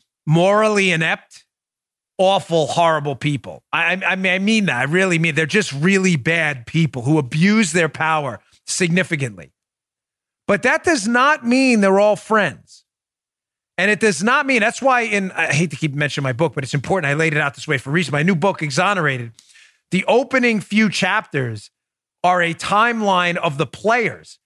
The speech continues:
And in just a few pages, it explains all the players' different motives for doing what they did in a way I promise you've never heard it before.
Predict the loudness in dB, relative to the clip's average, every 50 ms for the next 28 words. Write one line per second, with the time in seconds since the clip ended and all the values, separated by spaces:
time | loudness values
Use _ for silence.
0 | _ _ _ -4 -2 -2 0 0 0 0 0 0 0 -2 -4 -4 -2 2 2 2
1 | 2 2 0 0 0 0 0 -2 -2 -2 -2 -2 -2 -2 -4 -4 -2 0 2 2
2 | 2 0 -2 -4 -6 _ 2 4 4 6 6 4 4 2 0 -2 -4 -2 0 0
3 | 2 2 2 0 -2 -2 -2 -2 -2 0 -2 -2 0 0 0 2 2 2 0 -2
4 | -4 -4 -4 -2 -2 0 2 2 2 2 2 2 0 0 0 0 -2 0 0 0
5 | 0 2 2 2 2 2 2 0 0 -2 -2 -2 -2 0 0 -2 -4 -4 -4 -2
6 | -2 0 0 0 0 0 0 -2 -4 -8 -8 -8 -8 -12 -12 -12 -14